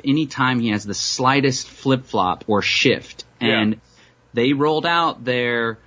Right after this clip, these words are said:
Speaker 1: steps to slow the spread,
Speaker 2: Yeah.
Speaker 1: which, like you said, they were all suggestions. And they
Speaker 2: Yeah.
Speaker 1: were good suggestions, too, that if people are concerned about this and it's so contagious, we ought to be following these steps.
Speaker 2: Yep.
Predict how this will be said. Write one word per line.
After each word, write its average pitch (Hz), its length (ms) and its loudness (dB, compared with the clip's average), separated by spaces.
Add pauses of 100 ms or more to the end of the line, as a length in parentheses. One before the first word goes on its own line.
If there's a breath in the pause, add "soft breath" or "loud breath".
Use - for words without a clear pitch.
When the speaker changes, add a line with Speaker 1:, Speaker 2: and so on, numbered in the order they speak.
(320 soft breath)
Speaker 1:
steps - 720 -2
to 131 300 2
slow 127 540 2
the 131 140 0
spread, 110 800 0
Speaker 2:
Yeah. 120 160 -2
Speaker 1:
which, 123 200 0
like 113 220 -2
you 143 80 0
said, 135 380 0
they 131 120 2
were 170 180 0
all 165 340 2
suggestions. 120 1080 -2
And 180 100 0
they 262 60 4
Speaker 2:
Yeah. 294 60 2
Speaker 1:
were 359 60 -2
good 262 200 0
suggestions, 147 640 0
too, 208 300 2
that 131 320 2
if 131 160 -6
people 143 240 0
are 170 40 -6
concerned 202 340 -4
about 139 220 0
this 147 240 0
and 127 100 2
it's 123 120 -4
so 156 140 6
contagious, 131 680 0
we 131 240 0
ought 117 280 2
to 127 80 -6
be 127 180 2
following 127 520 2
these 117 180 2
steps. 156 580 0
Speaker 2:
Yep. 131 220 2